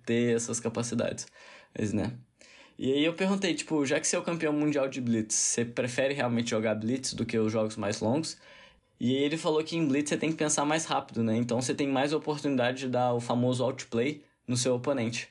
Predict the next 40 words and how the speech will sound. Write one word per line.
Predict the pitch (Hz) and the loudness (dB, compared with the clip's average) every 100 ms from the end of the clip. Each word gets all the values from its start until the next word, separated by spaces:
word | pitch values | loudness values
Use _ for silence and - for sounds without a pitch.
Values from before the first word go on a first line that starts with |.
| _ - - - - | _ -20 -20 -20 -4
E | 123 | 0
aí | 123 135 143 | 2 2 2
muita | 139 139 156 - 156 | 2 2 0 0 0
gente | 147 143 147 147 143 | 0 -2 0 0 0
prefere | 131 131 - 135 | 0 -2 0 0
o | 135 | 0
clássico, | 123 123 160 - | 0 0 -2 -6
porque | - 120 | -12 -4
a | 117 | 0
galera | 120 113 113 | 2 2 0
fala, | 120 117 113 | 0 0 2
"Ah, | |
não, | 120 127 110 | 2 2 2
é | |
o | 101 - | 2 0
xadrez | - 113 110 113 | 0 0 0 -2
pensado, | 117 104 - 101 120 117 113 | -2 -2 0 2 2 0 0
que | 117 | -2
é | |
o | |
xadrez | 107 110 107 110 | 0 0 0 0
mais | 113 110 | 0 -2
bonito | 113 104 104 117 120 | -2 0 0 0 -2
e | |
tudo | - 110 | -4 -2
mais, | 101 110 | 0 0
você | 120 | 0
pode | - 107 110 | -2 -2 0
achar | 104 - 113 | 0 0 0
sempre | 123 117 | 0 0
as | 117 | 0
melhores | 113 110 107 110 | 0 2 0 -2
linhas, | 104 110 151 | 0 0 0
porque | - | -4
você | - | -6
tem | - | -2
mais | 104 101 | -2 0
tempo | 107 | -4
pra | 104 | -4
pensar." | - 107 107 123 | -4 -2 0 -2